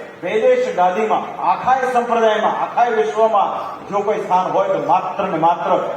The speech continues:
વડતાલ ધામ છે. એટલે વડતાલ તો આપણું છે.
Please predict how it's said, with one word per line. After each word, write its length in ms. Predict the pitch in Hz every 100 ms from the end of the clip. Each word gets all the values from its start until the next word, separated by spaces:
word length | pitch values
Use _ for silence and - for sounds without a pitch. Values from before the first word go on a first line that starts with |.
| -
વડતાલ 600 | 123 165 185 185 175 160 -
ધામ 340 | - 180 180 156 -
છે. 180 | - 190 202 202 - - - - - - - - - - - - -
એટલે 200 | - 226
વડતાલ 440 | 214 214 220 254
તો 100 | 254
આપણું 340 | 247 208 - -
છે. 220 | 240 240